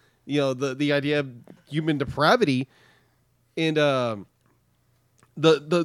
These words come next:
the, the man simply, like, he just wants to play with his to-, his toys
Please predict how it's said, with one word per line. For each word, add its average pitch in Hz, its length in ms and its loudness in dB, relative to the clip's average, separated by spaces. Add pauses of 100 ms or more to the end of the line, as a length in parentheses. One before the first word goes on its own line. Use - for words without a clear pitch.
the, 156 320 -2
the 165 160 -2
man 208 540 2
simply, 185 880 -4 (240)
like, 165 240 2
he 202 220 -2
just 220 260 -6
wants 208 380 2
to 170 100 -6 (160)
play 202 240 2
with 208 220 0
his 170 260 4 (200)
to-, - 200 6 (220)
his 147 200 -4
toys 190 600 4